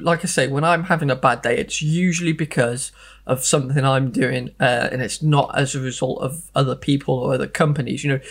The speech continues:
even using the example of when I'm bidding on, uh, contracts for, um, personal development in companies, et cetera, you know, if I,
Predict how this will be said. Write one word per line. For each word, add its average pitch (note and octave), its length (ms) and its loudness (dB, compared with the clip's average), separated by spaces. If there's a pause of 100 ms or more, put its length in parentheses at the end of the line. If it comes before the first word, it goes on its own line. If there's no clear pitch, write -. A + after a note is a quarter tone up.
(580)
even E3 300 4
using D3 260 4
the C3+ 60 4
example C#3+ 440 0
of B2+ 120 0
when C#3 180 2
I'm C3 140 2
bidding D3 280 2
on, A#2+ 240 -4 (140)
uh, B2 300 0 (340)
contracts E3+ 580 0
for, - 320 2 (320)
um, B2 460 2 (160)
personal D3 300 0
development C#3 420 -2
in - 80 -8
companies, E3+ 520 0
et - 120 -6
cetera, - 520 2 (280)
you G3 100 4
know, D3 220 4 (600)
if G3 140 2
I, A#3+ 160 6